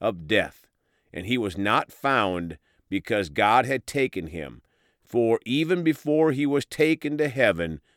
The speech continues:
he received the testimony, still on record, that he had walked with God and pleased him."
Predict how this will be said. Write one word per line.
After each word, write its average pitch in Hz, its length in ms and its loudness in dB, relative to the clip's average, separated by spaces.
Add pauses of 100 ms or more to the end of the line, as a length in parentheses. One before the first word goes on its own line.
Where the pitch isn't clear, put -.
he 135 160 2
received 135 460 -2
the 135 80 -6
testimony, 92 840 -2 (200)
still 139 440 0
on 170 240 4
record, 95 520 0 (280)
that 95 160 -4
he 123 160 -2
had 98 100 2
walked 104 500 2
with 143 320 -2
God 87 560 0 (300)
and 90 240 -4
pleased 98 560 -6
him." 69 400 -10